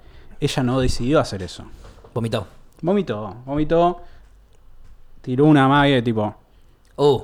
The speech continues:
Speaker 1: pero ya viste, el líquido no, no te acompaña en la cabeza,
Speaker 2: Claro.
Speaker 1: el líquido queda acá y va desparramando para los
Speaker 2: Claro, el
Speaker 1: costados.
Speaker 2: líquido,
Speaker 1: Para
Speaker 2: sí.
Speaker 1: gente de Spotify estoy haciendo
Speaker 2: Eh,
Speaker 1: la
Speaker 2: i-,
Speaker 1: moción.
Speaker 2: imagínate una manguera en donde
Speaker 1: Claro.
Speaker 2: vos la apuntás para un lado y la movés.
Speaker 1: Claro.
Speaker 2: Cuando la moviste, no es que todo el líquido empieza a apuntar para el otro lado, no, hay un líquido que se traslada.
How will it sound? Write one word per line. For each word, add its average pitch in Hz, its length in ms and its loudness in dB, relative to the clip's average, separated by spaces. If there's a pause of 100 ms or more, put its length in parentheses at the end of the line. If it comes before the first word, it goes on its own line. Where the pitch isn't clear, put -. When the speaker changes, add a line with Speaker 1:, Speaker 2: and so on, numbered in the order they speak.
Speaker 1:
pero 139 220 2
ya 165 220 2
viste, 165 340 2 (140)
el 131 120 -4
líquido 151 320 4
no, 147 160 6
no 139 220 4
te 135 80 2
acompaña 123 400 0
en 120 60 -8
la 117 80 -8
cabeza, 117 240 -6
Speaker 2:
Claro. 135 140 0
Speaker 1:
el 147 40 4
líquido 139 160 2
queda 139 200 2
acá 151 380 0 (120)
y 131 80 -10
va 127 160 -6
desparramando 123 580 -10
para 110 120 -14
los 113 60 -14
Speaker 2:
Claro, 113 180 -2
el 104 60 -8
Speaker 1:
costados. 117 220 -4
Speaker 2:
líquido, 123 720 -4
Speaker 1:
Para 117 140 2
Speaker 2:
sí. 123 80 0
Speaker 1:
gente 143 120 4
de 143 40 4
Spotify 143 380 4
estoy 117 400 2
haciendo 123 260 4
Speaker 2:
Eh, - 40 4
Speaker 1:
la 117 40 2
Speaker 2:
i-, 113 40 2
Speaker 1:
moción. 117 260 0
Speaker 2:
imagínate 151 420 -2
una 156 140 2
manguera 139 760 0
en 110 200 -4
donde 113 160 0
Speaker 1:
Claro. 117 140 4
Speaker 2:
vos 123 60 0
la 120 100 0
apuntás 113 340 0
para 156 160 4
un 160 60 2
lado 170 120 4
y 143 60 4
la 120 120 2
movés. 151 680 2
Speaker 1:
Claro. 98 300 -2
Speaker 2:
Cuando 110 280 2
la 113 100 0
moviste, 131 720 0
no 131 100 -4
es 143 80 -6
que 127 120 -4
todo 131 300 2
el 127 80 2
líquido 123 260 0
empieza 120 220 0
a - 20 -2
apuntar 117 320 0
para 113 160 -2
el 113 60 0
otro 113 180 0
lado, 107 180 0
no, 117 160 -2
hay 120 100 2
un 127 140 2
líquido 156 380 -2
que 123 80 -4
se 120 100 -6
traslada. 104 560 -4